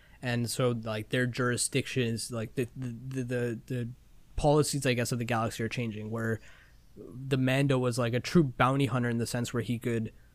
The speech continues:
travel through space kind of undetected and didn't have to really worry about police in that kind of a sense. But, uh, yeah, this showed the evolution of that almost, where they're like, um, just the fact that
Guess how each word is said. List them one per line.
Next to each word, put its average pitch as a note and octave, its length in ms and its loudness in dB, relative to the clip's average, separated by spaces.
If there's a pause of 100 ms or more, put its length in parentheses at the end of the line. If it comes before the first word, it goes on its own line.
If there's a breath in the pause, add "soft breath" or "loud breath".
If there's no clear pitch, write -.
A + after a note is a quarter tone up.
(200 soft breath)
travel B2+ 460 4
through A#2+ 160 0
space A#2+ 360 0
kind B2 200 0
of G#2 60 -4
undetected B2 680 0
and A#2 160 2
didn't A#2+ 200 0
have B2 240 -2
to A2 300 -2 (280)
really B2 180 0
worry A#2 400 0
about A2 380 -2 (560)
police B2 480 0
in A#2 80 -2
that A2 140 0
kind A#2+ 120 -2
of G#2+ 80 -4
a - 20 -6
sense. A#2 280 -4
But, A#2 220 -4 (380 loud breath)
uh, A2 360 -4 (480)
yeah, C3 200 2
this C3+ 300 4
showed D3 300 4
the C3 140 0
evolution B2 500 0
of A2+ 60 -2
that A2+ 140 0
almost, A2+ 280 -2
where B2 80 -4
they're A#2+ 100 -2
like, A#2 220 -4 (360 loud breath)
um, A2+ 540 -2 (1500)
just - 280 0
the B2+ 80 -2
fact A#2+ 320 0
that A2+ 180 -2